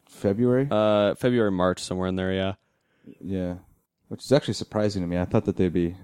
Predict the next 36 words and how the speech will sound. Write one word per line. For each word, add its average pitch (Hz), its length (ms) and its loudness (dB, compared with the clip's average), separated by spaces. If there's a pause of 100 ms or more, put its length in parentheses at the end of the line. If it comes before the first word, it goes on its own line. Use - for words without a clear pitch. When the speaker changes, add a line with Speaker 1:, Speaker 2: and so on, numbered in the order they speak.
Speaker 1:
I 98 100 -2
thought 101 200 0
they, 90 220 2 (500)
I 127 80 -2
thought 143 220 0
they 117 80 4
would 95 160 2
drop 98 280 2
a 92 220 -4 (480)
trailer 98 300 0
for - 160 -8
that 87 220 -4
after 90 480 -4 (500)
the 76 80 -6
Ant-Man 87 520 -2 (300)
came 92 160 0
out. 87 200 0 (760)
Speaker 2:
Yeah, 147 280 2
you'd 123 240 2
think. 131 280 2
I 110 80 2
mean, 131 280 2 (440)
it 196 140 -2
makes 196 200 0
sense. 104 420 0
I, 104 100 4
you 104 160 2
know, 95 100 2
they're 101 120 4
probably 123 220 2
just 101 120 -4
waiting 92 320 -2
till 92 160 -4
D 90 180 -6
twenty-three 90 560 -2
to, 87 360 0